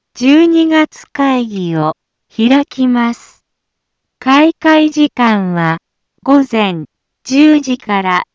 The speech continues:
場所は、役場本庁舎、議場で、行いますので、ぜひ、傍聴に、お越しください。繰り返し、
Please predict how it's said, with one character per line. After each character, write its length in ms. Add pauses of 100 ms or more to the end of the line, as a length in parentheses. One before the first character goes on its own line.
(340)
場 200
所 320
は、 240 (360)
役 400
場 160
本 340
庁 380
舎、 380 (420)
議 260
場 380
で、 320 (300)
行 360 (240)
い 80
ま 180
す 200
の 220
で、 260 (360)
ぜ 240
ひ、 320 (380)
傍 360 (100)
聴 380
に、 340 (320)
お 140
越 240
し 200
く 180
だ 200
さ 360
い。 180 (2000)
繰 180
り 160
返 440
し、 400